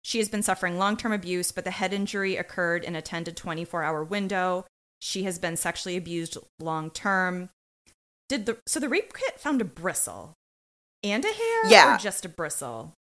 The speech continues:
Speaker 2: Yeah, so the rape kit turned up a bristle and a hair, a nylon bristle and a hair. But they were like, okay, not to be a jerk, but it's like, they were like, "Oh my God, I wonder what this is from." And I'm like,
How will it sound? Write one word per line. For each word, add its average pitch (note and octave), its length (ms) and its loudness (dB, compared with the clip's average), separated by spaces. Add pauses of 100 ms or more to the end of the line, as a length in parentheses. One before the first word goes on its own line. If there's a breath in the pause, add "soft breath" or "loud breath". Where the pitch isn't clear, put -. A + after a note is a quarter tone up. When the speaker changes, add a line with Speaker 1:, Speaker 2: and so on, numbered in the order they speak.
(200)
Speaker 2:
Yeah, F#3+ 160 12
so G#3 120 4
the G#3 100 6
rape B3 200 10
kit D#4+ 180 2
turned G#3 280 6
up F3+ 160 8
a E3 40 6
bristle E3 520 4
and D3+ 240 6
a D3+ 40 8
hair, D3 440 8
a D#3+ 100 6
nylon G#3 520 12
bristle C#3+ 380 2
and B2 120 0
a B2+ 60 2
hair. B2+ 380 2
But A3 120 6
they A#3 140 12
were A#3 80 10
like, A#3 300 10
okay, E3+ 320 8
not F3+ 220 8
to A3+ 80 0
be F#3+ 160 2
a D#3 40 4
jerk, C#3+ 260 4
but D#3 100 4
it's C#3+ 160 0
like, D3+ 160 4
they E3 100 8
were E3+ 100 8
like, E3 140 8
"Oh F3+ 80 8
my G3 120 8
God, G3 180 10
I D#3 60 10
wonder D#3+ 180 8
what F3 140 8
this D#3+ 140 -2
is D#3 120 -2
from." D3 540 8
And D#3 100 4
I'm D3+ 360 2
like, D#3 220 4